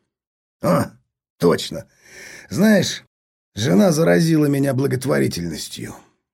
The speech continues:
Я готов сбагрить тебя на пару дней в пансионат. И даже девочку на обкатку дам. Хоть в чём-то польза от тебя будет". "А сам?" "Сам.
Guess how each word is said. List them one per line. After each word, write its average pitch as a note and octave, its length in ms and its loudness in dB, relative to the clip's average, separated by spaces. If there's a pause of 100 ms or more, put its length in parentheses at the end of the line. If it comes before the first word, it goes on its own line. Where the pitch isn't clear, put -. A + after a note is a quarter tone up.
(260)
Я E3+ 260 0
готов D#3 400 0
сбагрить C3+ 600 0
тебя C3+ 220 -4
на C3 160 -4
пару C3+ 300 -2
дней D3 240 0
в - 100 -8
пансионат. - 960 -6 (280)
И B2 60 -4
даже F#3 240 4
девочку F#3 500 2
на B2+ 140 -2
обкатку G2+ 480 -6
дам. F2 380 -8 (840)
Хоть - 260 -2
в - 60 -16
чём-то D3+ 540 0
польза G#2 500 -2
от - 140 -10
тебя F2+ 260 -8
будет". D#2+ 560 -12 (400)
"А A#2+ 140 -2
сам?" A#2+ 500 -4 (640)
"Сам. - 560 -8